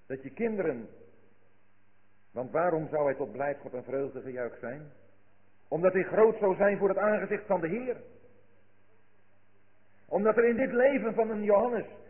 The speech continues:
zo duidelijk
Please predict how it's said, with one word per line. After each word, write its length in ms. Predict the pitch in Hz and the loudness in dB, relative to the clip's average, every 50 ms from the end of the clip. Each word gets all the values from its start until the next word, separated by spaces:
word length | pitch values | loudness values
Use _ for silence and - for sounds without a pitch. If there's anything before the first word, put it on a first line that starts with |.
| - - - - - - - - - - - - - - - - - - - - - - - - - - - - - - - - - - - - - - - - - - - - - - | -20 -20 -20 -20 -20 -20 -20 -20 -20 -20 -20 -20 -20 -20 -20 -20 -20 -20 -20 -20 -20 -20 -20 -20 -20 -20 -20 -20 -20 -20 -20 -20 -20 -20 -20 -20 -20 -20 -20 -20 -20 -20 -20 -20 -20 -18
zo 320 | - - 196 214 220 214 | -8 -2 0 0 0 2
duidelijk 600 | 220 214 202 220 214 - - 156 135 120 - - | 2 2 2 2 0 -2 -4 -8 -10 -10 -14 -16